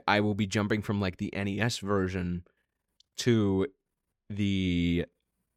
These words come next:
<laughs> the, like, I, I'm, I'm jumping a whole millennia. I'm jumping from the N E S version to, like, Forgotten Land. That's like a, it's, th-,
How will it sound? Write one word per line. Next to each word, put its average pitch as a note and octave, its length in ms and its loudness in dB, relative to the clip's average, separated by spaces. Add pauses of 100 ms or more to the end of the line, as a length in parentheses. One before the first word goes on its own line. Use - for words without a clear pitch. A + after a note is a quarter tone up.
(360)
<laughs> G#2+ 120 -12
the, G2+ 220 -2
like, G2 280 0
I, G#2+ 160 2
I'm, A#2 220 2 (100)
I'm A#2 200 2
jumping B2+ 280 2
a F#2+ 60 -4
whole G#2+ 160 0
millennia. F#2+ 520 -2 (160)
I'm A#2 120 -4
jumping C3 260 2
from A#2 140 -2
the G#2+ 100 0
N G#2+ 100 0
E G2+ 80 0
S F#2+ 120 -4
version F#2+ 300 -2
to, E2 80 -6
like, G2+ 220 -8
Forgotten E2+ 520 -4
Land. F2+ 320 -10 (320)
That's - 220 -2
like G#2 180 0
a, - 60 -2 (560)
it's, - 160 -8 (180)
th-, A#2+ 120 -2